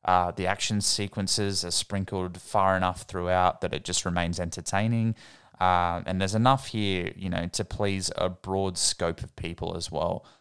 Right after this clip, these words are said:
I found myself to be really swept up in the film, but I can see as well,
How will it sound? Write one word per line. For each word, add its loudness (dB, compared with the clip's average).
I 4
found 2
myself 0
to -10
be -6
really -2
swept -4
up -2
in -4
the -6
film, -4
but -4
I 0
can -6
see -4
as -8
well, -2